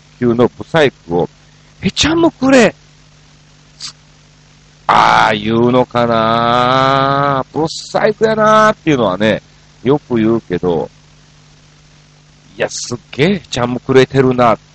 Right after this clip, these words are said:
ていう、まあ、た-、めったに使わないな。でも、言う気ます、言う気がします。うん。えー、パ-、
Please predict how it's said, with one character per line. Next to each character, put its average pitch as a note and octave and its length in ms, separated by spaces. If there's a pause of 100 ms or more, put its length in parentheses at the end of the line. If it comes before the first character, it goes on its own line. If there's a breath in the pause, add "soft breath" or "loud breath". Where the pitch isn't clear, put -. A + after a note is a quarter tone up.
(380)
て C#3+ 140
い E3+ 180
う、 E3+ 220
ま A#2 220
あ、 A2 60
た-、 A2+ 300
め C3 120
っ F#3 40 (400)
た A#3 140
に F#3 160
使 - 240
わ B2 120
な F2+ 140
い E2 80
な。 E2+ 320 (540 soft breath)
で C3+ 100
も、 A#2 260
言 D#3 340
う D3+ 40
気 - 220
ま B2+ 160
す、 - 200
言 C3+ 120
う C3+ 40
気 - 140
が A#2+ 140
し - 100
ま G#2 140
す。 - 60 (200)
う A#2 40
ん。 G#2+ 80 (1040)
え F#2+ 400
ー、 - 460
パ-、 C3 100